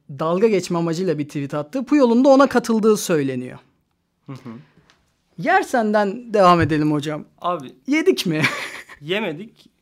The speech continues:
Speaker 2: Olayın bir hacklenme olmadığı bence çok bariz. Bu biraz insanları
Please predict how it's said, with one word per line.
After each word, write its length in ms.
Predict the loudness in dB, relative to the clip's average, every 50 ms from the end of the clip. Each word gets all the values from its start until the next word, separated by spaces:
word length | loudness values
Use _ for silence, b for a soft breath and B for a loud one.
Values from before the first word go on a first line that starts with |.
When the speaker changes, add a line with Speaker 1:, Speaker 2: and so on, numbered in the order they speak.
| _ _ _ -12
Speaker 2:
Olayın 540 | -10 -8 -6 -6 -6 -6 -6 -8 -10 -14 -20
bir 500 | -20 -16 -12 -10 -10 -10 -10 -14 -20 _ _ _ _ _ _ _ _ _ _ _ _ _ _ _ -20 _ _ -12
hacklenme 560 | -12 -10 -4 -2 -2 -2 -2 -2 -2 -4 -4
olmadığı 640 | -4 -6 -6 -4 -4 -4 -6 -6 -8 -10 -10 -12 -12 -8
bence 300 | -8 -6 -6 -6 -8 -12
çok 280 | -12 -12 -12 -12 -8 -6
bariz. 480 | -4 -4 -4 -6 -10 -16 -20 -20 -20 _ _ _ _ _
Bu 280 | -16 -12 -10 -8 -8 -8
biraz 460 | -6 -6 -6 -6 -8 -10 -16 -20 -20 _ _ _ _ _
insanları 760 | -12 -12 -12 -10 -8 -8 -8 -6 -8 -8 -8 -10 -10 -12 -14